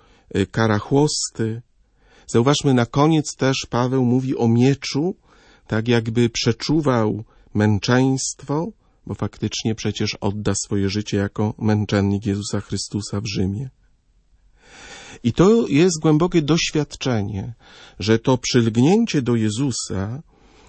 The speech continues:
jest tak silne i tak mocne i tak nierozerwalne. Ono się dokonuje, i Paweł o tym mówi w liście do Rzymian, w sakramencie chrztu,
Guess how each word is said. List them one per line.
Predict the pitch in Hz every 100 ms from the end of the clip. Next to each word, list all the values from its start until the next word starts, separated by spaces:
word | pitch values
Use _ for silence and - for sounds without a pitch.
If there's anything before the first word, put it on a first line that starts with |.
| - - -
jest | 110 135 -
tak | - 202
silne | - - 175 120 101 104
i | 107
tak | - -
mocne | 147 139 120 - 104 92 104 120 - _ _ _ _ -
i | 117
tak | 160 170 156
nierozerwalne. | 151 147 135 135 131 127 98 92 90 92 117 - _ _ _ _ -
Ono | 120 139
się | 147
dokonuje, | 156 - 151 143 160 165 165 - _
i | 120
Paweł | - 135 139 127
o |
tym | - 123
mówi | 135 160 139
w | 113
liście | 131 139 - 131 123 - -
do | 107 113
Rzymian, | 107 143 151 151 156
w | -
sakramencie | 160 - 147 147 156 151
chrztu, | - - - 160